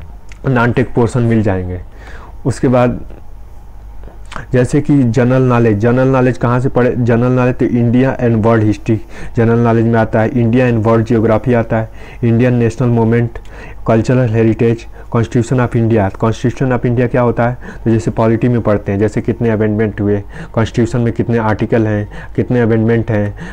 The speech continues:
fundamental right क्या है, डीपीएसपी क्या है, उसके बाद Golaknath case क्या था, Minerva mill क्या था, इन सब के बारे में पढ़ते हैं। वही economy क्या होती है, तो माइक्रो इकोनॉमी, mini economy, इन सब के बारे में हम पढ़ते हैं।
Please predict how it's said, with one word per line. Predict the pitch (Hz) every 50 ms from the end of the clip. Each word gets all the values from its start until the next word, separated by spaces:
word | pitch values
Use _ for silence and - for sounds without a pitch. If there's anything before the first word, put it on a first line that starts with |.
| - - -
fundamental | 117 113 113 110 113 113 110 127 120 113
right | 113 110 104 - -
क्या | - 107 101
है, | 101 101 104 104 104 - - 104
डीपीएसपी | 110 104 - 123 117 - - 135 123
क्या | 117 - 117 110
है, | 107 104 104 104 - - - - - - -
उसके | 117 104 - -
बाद | 110 113 110 113 107 - -
Golaknath | - 120 117 123 117 - 123 113
case | - - - 113 107 -
क्या | - - -
था, | 208 - 107 104 104 107 110
Minerva | 107 110 113 117 117 117 120 123
mill | 120 117 113 110 107 -
क्या | 113 107 101
था, | - - 104 101 101 - 165 185 - - -
इन | 131
सब | 123 - 127 107
के | - 117
बारे | 104 104 101 104
में | 98 90
पढ़ते | 104 95 92 - 98
हैं। | 92 95 - -
वही | 113 117 131 131 123
economy | 117 - 123 117 117 117 120 117
क्या | - - 123 113
होती | 110 107 - - 110 107
है, | 104
तो | - 110
माइक्रो | 104 104 104 104 101 - 110 110
इकोनॉमी, | 104 - 107 107 101 98 101 101 101
mini | 98 101 107 113 117 113 107 - - - - 107 107 107 107 107 - -
economy, | 113 101 110 107 101 101 101 104
इन | 107 120 110
सब | - - 113 101
के | - 110
बारे | 98 101 98 98
में | 98 95
हम | 90 92 90
पढ़ते | 85 - 87 85 - -
हैं। | 87 85